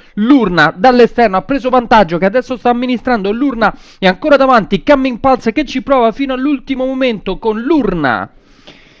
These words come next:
che alla fine si salva rispetto a Coming Pulse e poi Nora Moon. Vince Lurna al secondo tentativo in carriera dopo il debutto e il secondo posto alle spalle di Winterfield.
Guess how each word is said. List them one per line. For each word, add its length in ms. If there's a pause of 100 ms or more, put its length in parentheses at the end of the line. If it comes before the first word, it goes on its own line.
(120)
che 100
alla 120
fine 240
si 160
salva 500
rispetto 380
a 40
Coming 320
Pulse 380
e 40
poi 200
Nora 300
Moon. 260 (4000)
Vince 360
Lurna 680
al 220
secondo 540
tentativo 560
in 100
carriera 440
dopo 180
il 80
debutto 440
e 20
il 80
secondo 340
posto 460
alle 140
spalle 380
di 100
Winterfield. 880